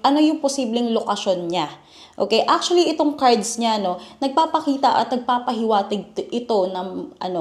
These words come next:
con-, uh, confusion or parang may doubt dun sa sitwasyon. Sa nakikita ko dito kasi, um, may mga pahiwatig itong nagbibigay na may posibilidad na, uh, posibleng nasa isang lugar siya kung saan,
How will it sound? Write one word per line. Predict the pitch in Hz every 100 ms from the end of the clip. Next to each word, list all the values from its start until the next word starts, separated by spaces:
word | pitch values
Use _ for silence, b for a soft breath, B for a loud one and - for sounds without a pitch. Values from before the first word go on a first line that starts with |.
| -
con-, | 214 208 - -
uh, | 180 208 196
confusion | 226 220 220 202 214 196 -
or | 185
parang | 190 185 185
may | 180
doubt | 170 151 143 143
dun | 175 175
sa | 175
sitwasyon. | 185 - 156 - 151 156 B B B
Sa | 285
nakikita | 277 302 302 294 269 262
ko | 247
dito | 220 202 202
kasi, | 185 - 170 -
um, | 185 190 185 185 B B B -
may | 247
mga | 269 277 277
pahiwatig | 277 254 240 226 220 214
itong | 214 214
nagbibigay | 202 196 185 190 185
na | 185 185
may | 185
posibilidad | 185 233 254 214 214 202 185 175 170
na, | 185 185 175 B B B _ _ -
uh, | - 202 190 180 170 165 156 - _ _ _
posibleng | - 214 226 196 208 202 202
nasa | 202 208
isang | 220 220 208
lugar | 185 185 -
siya | - 185 175
kung | 196 190
saan, | 196 - 190 185